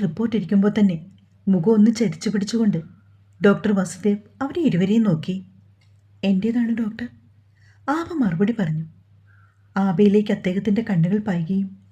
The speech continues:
കയ്യിലെ സ്കാനിംഗ് റിപ്പോർട്ട് അദ്ദേഹം താഴെ വയ്ക്കുകയും ചെയ്തു. "സി, മിസ് ആഫ,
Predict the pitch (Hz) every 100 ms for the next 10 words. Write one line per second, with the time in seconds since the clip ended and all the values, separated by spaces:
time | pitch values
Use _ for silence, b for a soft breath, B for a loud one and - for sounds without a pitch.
0 | _ _ _ _ _ 311 330 359 370 226
1 | 180 202 214 240 247 240 - - 190 165
2 | 202 220 220 170 185 233 226 240 233 175
3 | 160 - - _ _ _ _ _ - 214
4 | 202 208 - _ _ _ 233 247 - 175
5 | 180